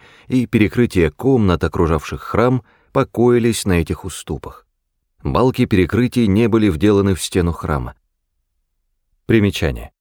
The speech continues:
Первая половина следующего стиха не поддается переводу.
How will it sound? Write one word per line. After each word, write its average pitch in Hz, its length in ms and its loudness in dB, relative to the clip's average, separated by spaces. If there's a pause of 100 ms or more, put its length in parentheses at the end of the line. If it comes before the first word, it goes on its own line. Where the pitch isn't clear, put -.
(320)
Первая 120 360 4
половина 98 440 2
следующего 80 560 -2
стиха 107 420 -2
не 123 140 0
поддается 101 640 0
переводу. 67 480 -6